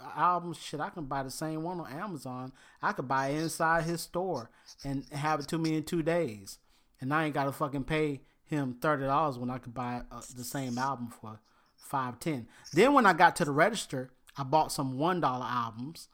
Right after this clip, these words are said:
'cause he had some for one dollar. I couldn't find the albums that I wanted to buy. So on his register, he sa-, it says, uh,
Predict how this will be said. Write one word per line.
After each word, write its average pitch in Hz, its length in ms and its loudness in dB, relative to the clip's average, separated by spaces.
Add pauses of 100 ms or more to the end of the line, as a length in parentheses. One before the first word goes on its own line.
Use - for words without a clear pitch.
'cause 135 160 -8
he 143 80 -2
had 131 220 0
some 131 160 -4
for 123 120 -8
one 131 240 -2
dollar. 107 360 -8 (320)
I 160 80 -4
couldn't 220 240 4
find 160 280 4
the 139 80 -6
albums 135 360 0
that 131 100 -4
I 120 80 -4
wanted 120 380 -2
to 110 60 -12
buy. 101 360 -10 (480)
So 139 520 2 (1200)
on 160 180 4
his 139 200 2
register, 160 580 4
he 165 200 0
sa-, 165 240 -4
it 151 140 0
says, 127 520 -4 (800)
uh, 135 220 -4